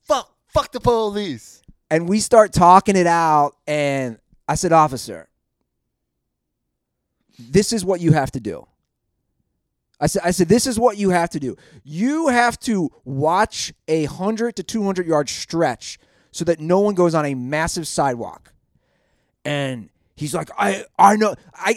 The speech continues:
Speaker 2: I basically win him over, and he's like, "Yeah, this is so stupid. Trust me, I don't wanna be doing this." He goes, "I don't wanna be watching to make sure people like you don't run, but you also broke the law." And I was like, "Oh, the law's stupid." I literally get him to agree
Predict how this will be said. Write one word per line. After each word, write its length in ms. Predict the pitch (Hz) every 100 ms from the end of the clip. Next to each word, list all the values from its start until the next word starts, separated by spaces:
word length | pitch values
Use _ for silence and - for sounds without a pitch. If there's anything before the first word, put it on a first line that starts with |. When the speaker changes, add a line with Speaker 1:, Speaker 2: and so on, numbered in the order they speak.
| -
Speaker 2:
I 120 | 226
basically 380 | 233 415 370 277
win 340 | 165 156 233
him 240 | 226 214 170
over, 380 | 180 156 101 87
and 120 | 135
he's 180 | 147 131
like, 160 | 131 -
"Yeah, 220 | 220 190
this 140 | 202
is 80 | 185
so 180 | - 214
stupid. 540 | - - 226 214 202 - -
Trust 300 | - 214 -
me, 180 | 160 98 _
I 120 | 190
don't 120 | 233 233
wanna 140 | 214
be 80 | 185
doing 300 | 180 170 160
this." 340 | 175 202 - _ _ _ _ _
He 60 | 160
goes, 100 | 185
"I 100 | 247
don't 100 | 277
wanna 120 | 233
be 140 | 180 117 - _ 117
watching 640 | 123 160 175 - 196 151 - _ _
to 100 | -
make 140 | 170 170
sure 160 | 196
people 340 | - - 214 180
like 160 | 160 120
you 240 | 156 180
don't 240 | 165 160 143
run, 460 | 131 151 180 208 - _
but 140 | 160 160
you 160 | 175
also 260 | 208 220 180
broke 260 | 175 170
the 100 | -
law." 400 | 143 165 185 110
And 80 | 95
I 20 | 131
was 100 | 135
like, 100 | 143
"Oh, 60 |
the 100 | 147
law's 240 | 151 175 -
stupid." 420 | - 202 - - _ _ _ -
I 140 | 165 202
literally 420 | 208 339 349 269
get 200 | 240 214
him 120 | 208
to 200 | - 202
agree 760 | 156 147 123 170 240 185 90